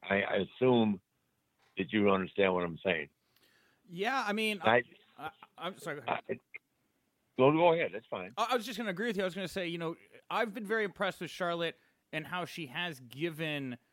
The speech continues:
Speaker 2: so much to others. I don't know that you would have Becky Lynch in the position she is right now, or even Sasha or Bayley,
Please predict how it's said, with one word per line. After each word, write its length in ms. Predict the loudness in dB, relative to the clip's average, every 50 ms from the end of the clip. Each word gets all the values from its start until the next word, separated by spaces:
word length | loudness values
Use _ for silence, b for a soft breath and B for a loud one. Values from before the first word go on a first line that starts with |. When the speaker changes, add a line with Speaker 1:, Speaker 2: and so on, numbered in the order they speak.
| _ _ _
Speaker 2:
so 200 | -8 -4 -4 -2
much 240 | -2 -2 -4 -4 -6
to 140 | -8 -6 -2
others. 380 | -2 -2 -2 -2 -4 -4 -6 -6 -8
I 60 | -6
don't 200 | -6 -6 -4 -4
know 100 | -4 -4
that 180 | -4 -4 -6 -8 -10 -14
you 200 | -12 -8 -6 -4
would 160 | -4 -6 -6
have 480 | -4 -4 -2 -2 -2 -2 -4 -8 -10 _
Becky 240 | -6 -6 -6 -6 -10
Lynch 340 | -10 -8 -10 -10 -12 -16 -20 -14
in 140 | -10 -8 -8
the 60 | -8
position 460 | -8 -10 -10 -10 -8 -10 -10 -10 -14 -14
she 200 | -10 -8 -8 -6
is 120 | -6 -6
right 200 | -6 -6 -8 -6
now, 460 | -4 -4 -2 -2 -2 -2 -2 -4 -6 -8 _ _ _ _ _ _
or 440 | -8 -6 -2 0 0 0 0 -2 -2
even 200 | -4 -6 -8 -8 -10
Sasha 520 | -6 -6 -4 -4 -4 -4 -4 -4 -4 -2
or 140 | -2 -4 -4
Bayley, 640 | -4 -4 -4 -4 -4 -4 -4 -4 -4 -4 -4 -6